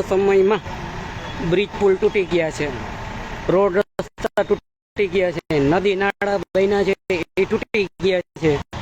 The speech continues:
તો કઈ તારીખે બન્યા છે, કઈ તારીખે તૂટ્યા છે, એની વિગતો આપણે મળતી ન હોય. તો અમે અગાઉ આ જે તૂટી ગયેલી વસ્તુની વિગતો ઉપર ગવર્મેન્ટની વેબસાઇટમાં ગવર્મેન્ટને જાણ કરેલી હોય.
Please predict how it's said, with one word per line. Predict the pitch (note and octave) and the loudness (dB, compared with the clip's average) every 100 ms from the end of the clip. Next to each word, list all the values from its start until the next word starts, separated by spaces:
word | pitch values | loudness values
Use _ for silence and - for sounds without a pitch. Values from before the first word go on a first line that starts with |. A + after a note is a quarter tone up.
| - - - - - | -10 -10 -10 -10 -8
તો | - | -6
કઈ | G3 G#3+ A3 | -4 0 0
તારીખે | - G#3+ A3 G#3+ G#3+ | 0 0 0 -2 0
બન્યા | G#3+ A3 A3 | 0 2 2
છે, | G#3+ G#3+ | 0 -2
કઈ | G#3+ G#3+ | 0 0
તારીખે | G#3+ G#3 G#3 | 0 0 -2
તૂટ્યા | G#3 G#3+ G#3+ A3 | 0 0 2 0
છે, | G3+ G#3+ G#3+ - - | 0 0 -2 -4 -4
એની | F#3 G#3+ G#3 | 2 4 4
વિગતો | F#3 F#3+ G#3 G#3 | 4 2 2 4
આપણે | G3 F#3+ G3+ | 4 2 0
મળતી | F#3+ F3 - F#3+ | 2 0 0 2
ન | F3 A3 F#3+ | 4 4 4
હોય. | D3+ D#3+ - - B2+ - - - - - C3 - | 2 0 -2 -8 -8 -8 -8 -8 -8 -8 -6 -2
તો | G#3+ G#3 | 2 2
અમે | E3+ G#3+ A3 | 2 2 2
અગાઉ | F3 F#3 A3 A3+ G#3 | 0 0 2 0 0
આ | G3+ | -2
જે | G#3+ G#3 | 0 0
તૂટી | - G#3 A3 | 0 0 0
ગયેલી | F#3+ G#3 G#3 | 2 2 2
વસ્તુની | F3+ G3+ - G#3 G#3 | 2 0 2 4 4
વિગતો | E3+ F#3 A3+ F3 C#3+ - - - - - - G3 | 4 2 2 0 0 -6 -10 -10 -8 -8 -4 -2
ઉપર | G3+ A3+ E3 - | 0 0 -2 0
ગવર્મેન્ટની | F#3+ G#3+ A3 A3 G#3+ A3 G#3+ | 2 2 2 0 0 2 2
વેબસાઇટમાં | F#3+ G#3 A3 G3+ G#3+ G#3+ | 0 -2 -2 0 2 2
ગવર્મેન્ટને | F3 G3 G#3 G#3 G#3+ | 2 4 4 2 0
જાણ | F3+ G3+ G#3+ | 0 0 0
કરેલી | G#3 G3+ F#3+ F3+ | 0 0 0 2
હોય. | F#3 F3 | 2 0